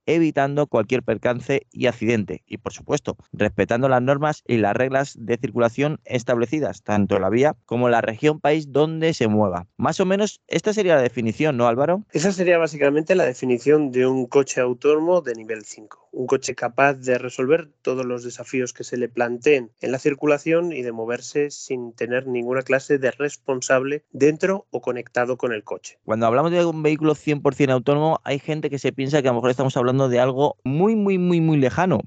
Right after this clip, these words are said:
Speaker 1: pero la tecnología ha avanzado muchísimo.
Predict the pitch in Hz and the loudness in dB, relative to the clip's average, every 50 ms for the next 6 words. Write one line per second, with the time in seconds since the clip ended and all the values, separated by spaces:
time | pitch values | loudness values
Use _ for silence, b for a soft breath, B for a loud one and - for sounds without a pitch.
0 | - _ _ - 110 107 107 104 104 101 98 90 92 90 76 92 98 98 95 104 | -8 _ _ 2 2 4 4 4 2 2 0 -2 -4 -6 -4 -4 -2 -2 0 0
1 | 98 95 98 - - 135 143 151 151 - - 151 135 113 101 101 - - 151 156 | 2 0 0 0 0 0 2 2 0 2 2 2 4 4 2 2 0 -2 -4 -2
2 | - 107 87 80 110 | -2 -2 -2 -2 -4